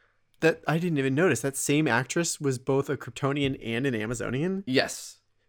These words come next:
Speaker 1: Oh my God, I didn't even notice.
Speaker 2: She's living, she's living the good life, dude. With, she gets to just be in Zack Snyder stuff. She's having a great time. <laughs>
Speaker 1: Dude, it's,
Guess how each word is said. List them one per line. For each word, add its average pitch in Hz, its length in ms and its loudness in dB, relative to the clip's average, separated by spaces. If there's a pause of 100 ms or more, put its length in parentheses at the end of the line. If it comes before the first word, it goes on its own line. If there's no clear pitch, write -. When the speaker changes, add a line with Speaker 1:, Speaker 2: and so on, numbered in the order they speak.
(180)
Speaker 1:
Oh 117 40 -10
my 110 80 -6
God, 92 320 -2
I 113 80 -2
didn't 110 160 -2
even 98 140 -8
notice. 95 260 -6
Speaker 2:
She's 151 160 0
living, 156 400 6
she's 143 300 0
living 143 280 2
the 131 80 4
good 127 200 4
life, 127 360 2
dude. 131 480 -4
With, 135 360 -4
she 156 160 0
gets 151 180 6
to 165 140 2
just 143 240 0
be 156 100 2
in 147 120 2
Zack 139 280 6
Snyder 135 340 6
stuff. 127 300 0
She's 139 160 -8
having 139 180 2
a 127 60 -2
great 135 260 2
time. 143 400 8
<laughs> - 460 -20
Speaker 1:
Dude, 139 240 4
it's, 143 180 -2